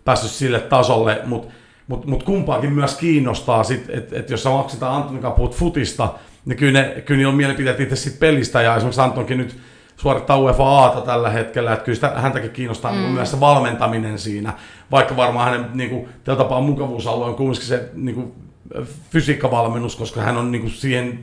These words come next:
Speaker 1: tällä tapaa niin paljon käyttänyt aikaa ja opiskellut.
Speaker 2: Niin.
Speaker 1: Mut et joo, et a-, aika usein niillä on kumminkin jonkun tason sit tää joukkue-, joukkueurheilutausta, tai siis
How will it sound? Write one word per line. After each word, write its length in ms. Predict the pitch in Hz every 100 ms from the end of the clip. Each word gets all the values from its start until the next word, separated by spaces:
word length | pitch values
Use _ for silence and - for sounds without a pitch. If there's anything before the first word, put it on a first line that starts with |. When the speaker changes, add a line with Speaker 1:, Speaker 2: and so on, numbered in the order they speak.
| -
Speaker 1:
tällä 160 | 117 117
tapaa 240 | - 123
niin 200 | 135 131
paljon 200 | 120 113
käyttänyt 400 | - 123 120 123
aikaa 320 | 127 117 117
ja 80 | 113
opiskellut. 540 | 113 113 - - 95
Speaker 2:
Niin. 320 | 180 165 156 160 - - - _ _
Speaker 1:
Mut 140 | 117
et 120 | 110 117
joo, 260 | 120 117
et 100 | 113
a-, 200 | - 131 -
aika 300 | 127 131 143
usein 220 | 143 131
niillä 140 | 131 127
on 60 |
kumminkin 420 | 147 151 131 - 131
jonkun 320 | 135 117 110
tason 320 | - 110 107
sit 220 | 98 101 -
tää 220 | 120 113
joukkue-, 440 | 113 107 117 117 - -
joukkueurheilutausta, 1000 | 117 110 127 123 117 110 131 127 - 101
tai 220 | 117 107
siis 220 | 101 -